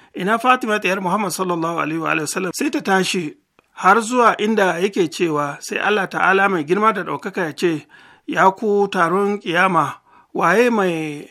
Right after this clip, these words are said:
ɗaukaka a yau?" Sai Muhammad da Ali da Hassan da Hussein alaihi salam su ce, "Tana ga Allah makaɗaici mai buwaya."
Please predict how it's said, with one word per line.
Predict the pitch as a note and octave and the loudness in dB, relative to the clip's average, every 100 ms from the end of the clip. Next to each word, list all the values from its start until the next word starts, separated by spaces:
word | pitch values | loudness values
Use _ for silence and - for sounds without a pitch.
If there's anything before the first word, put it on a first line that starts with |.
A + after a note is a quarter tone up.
| _ _ _ _ - | _ _ _ _ -8
ɗaukaka | B3 - A3+ A3 F3 E3 | -6 -2 -2 2 2 2
a | D3 | 0
yau?" | G3 A3 D#3 - | 6 6 6 -4
Sai | - D#4 | -8 -4
Muhammad | F3+ D#3+ G3 G3+ D3 | -2 -2 -2 -6 -6
da | - | -4
Ali | D3 G3+ G3+ | -4 -4 -4
da | E3+ | -4
Hassan | F#3+ G3+ G3+ E3+ | -6 -6 -6 -4
da | |
Hussein | D3 C#3+ G#3 G3+ | -6 -6 -4 -2
alaihi | E3 F3+ G3 F3+ | -2 -4 -6 -6
salam | - E3+ G3+ | -4 -2 -4
su | - | -4
ce, | - E3+ D3+ _ _ _ _ _ _ _ | -4 -4 -4 _ _ _ _ _ _ _
"Tana | B3 B3 A3 F#3 | 0 2 2 0
ga | E3 - | -2 2
Allah | G3+ A3+ G#3 G3+ G3+ G#3 - _ _ _ | 2 2 2 2 2 -2 -8 _ _ _
makaɗaici | G3+ A3+ A#3 F#3+ D#3+ - G#3+ A3 | -2 0 0 -2 -4 -6 -4 -2
mai | G#3+ G3+ | 0 0
buwaya." | F3 D#3 D3+ D3+ D3 | 0 2 2 2 -2